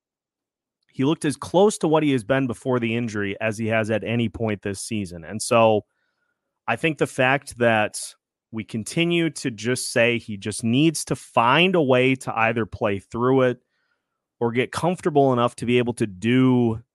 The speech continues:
similar things while dealing with it. And he's probably still dealing with it, but he now has finally gotten to a point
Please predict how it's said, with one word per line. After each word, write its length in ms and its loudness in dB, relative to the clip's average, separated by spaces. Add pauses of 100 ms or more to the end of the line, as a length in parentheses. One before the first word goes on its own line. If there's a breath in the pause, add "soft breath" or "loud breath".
(260)
similar 520 0
things 800 -4 (200)
while 280 0
dealing 580 -2
with 240 -8
it. 60 -20 (400)
And 400 -4 (400)
he's 140 -10
probably 460 2
still 320 0
dealing 420 0
with 220 -6
it, 200 -6 (760)
but 120 -4
he 100 -2
now 200 2
has 140 0
finally 480 0
gotten 320 0
to 140 0
a 60 0
point 760 -4